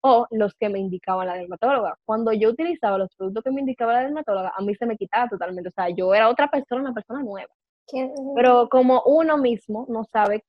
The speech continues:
Speaker 1: uno se automedica y se lo empeora y cosas así, cuando se me acababan esos productos, y, o sea, ustedes saben,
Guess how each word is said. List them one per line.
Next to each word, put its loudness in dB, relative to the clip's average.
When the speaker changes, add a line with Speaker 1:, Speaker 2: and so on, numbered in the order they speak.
Speaker 1:
uno -2
se 0
automedica 2
y 0
se -2
lo 0
empeora 2
y -2
cosas 0
así, -2
cuando 2
se -2
me 2
acababan 0
esos -6
productos, -2
y, 2
o 2
sea, 0
ustedes 0
saben, -4